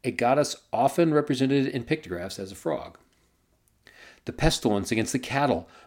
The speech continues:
might have been directed at Hathor, the mother and sky goddess, who was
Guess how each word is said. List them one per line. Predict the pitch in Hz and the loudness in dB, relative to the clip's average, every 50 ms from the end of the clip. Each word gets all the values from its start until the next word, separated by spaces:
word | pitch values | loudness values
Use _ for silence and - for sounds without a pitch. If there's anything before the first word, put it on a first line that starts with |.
| _ | _
might | 107 110 123 147 139 | 0 2 4 4 4
have | 117 - | 2 2
been | 127 120 | 4 6
directed | 123 123 127 127 - 127 113 | 8 8 8 8 6 4 4
at | 123 127 - | 2 2 0
Hathor, | - - 139 165 156 - - 90 78 73 73 80 - - - _ | 0 2 4 4 4 4 2 -2 -2 -2 -6 -10 -12 -14 -16 _
the | - 101 | -8 -4
mother | 101 107 120 127 113 98 90 | 0 2 2 2 2 0 -2
and | 90 92 - | -4 -4 -4
sky | - - - - 143 165 180 175 | -4 -4 -2 0 0 2 4 2
goddess, | 131 - - - - - - - - | 2 0 -4 -8 -10 -12 -12 -8 -2
who | - 139 127 120 120 | 4 6 6 6 6
was | 113 113 110 113 110 - | 6 6 4 4 4 0